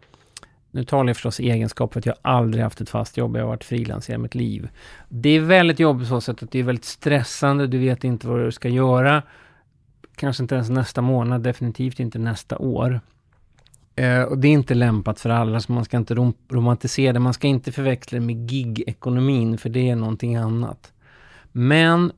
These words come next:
fördelen med det är att man måste ju alltid vara på tårna, så att säga. Att man måste vara beredd att ompröva sig. Att förändring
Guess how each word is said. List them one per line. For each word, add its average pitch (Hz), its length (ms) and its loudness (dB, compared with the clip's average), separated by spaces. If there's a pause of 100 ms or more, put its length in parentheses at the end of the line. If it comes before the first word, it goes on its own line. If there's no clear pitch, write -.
fördelen 190 960 4
med 175 120 2
det 131 80 2
är 131 80 2
att 131 120 -4
man 139 100 0
måste 135 300 -2
ju - 60 -2
alltid 135 360 -2
vara 123 180 0
på 160 180 -2
tårna, 147 760 2
så - 120 -10
att 120 80 -12
säga. 113 180 -6
Att 123 80 -8
man 131 140 -2
måste 135 220 -2
vara 135 80 2
beredd 135 300 0
att 131 120 -6
ompröva 147 960 0
sig. - 220 -14
Att 127 140 -10
förändring 165 1200 -2